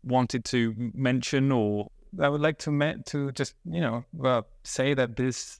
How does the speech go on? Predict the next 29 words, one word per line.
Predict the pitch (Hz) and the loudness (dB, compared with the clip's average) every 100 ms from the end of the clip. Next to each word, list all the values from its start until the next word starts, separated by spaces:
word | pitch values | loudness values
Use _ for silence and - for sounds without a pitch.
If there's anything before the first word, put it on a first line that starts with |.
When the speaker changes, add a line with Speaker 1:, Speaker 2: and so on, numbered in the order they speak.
| _ | _
Speaker 2:
all | - 123 | -6 -2
this | 135 - - | -2 -2 2
work | 135 131 | 2 2
is | 139 - | -2 -6
part | - 120 120 | 2 4 4
of | 113 110 | 2 -2
also | - 117 - 120 | -2 -2 0 0
a | 110 | 2
work | 117 117 - | 2 2 2
of | 110 104 | -2 0
the | |
musicians | 110 107 127 - 117 | -2 0 -2 -2 2
that | 110 | 2
I | |
work | 107 127 - | 2 -2 -4
with. | 135 - - - - - - - - | -10 -10 -18 -20 -20 -20 -20 -20 -8
And, | 131 117 120 | -2 2 4
uh, | 113 113 110 110 107 107 101 - - - - - - | 4 6 4 4 2 0 -2 -6 -16 -20 -20 -20 -2
that | 113 | 4
are, | 113 110 107 107 113 - | 6 6 4 2 -2 -4
you | 131 | -2
know, | 113 107 113 135 | 0 0 -4 0
most | 135 151 | 0 2
of | 147 | 2
them, | 131 127 127 - | 2 0 -2 0
all | 165 143 | 2 4
of | |
them | 113 107 | 2 2
actually, | 104 - 113 | -2 -6 -8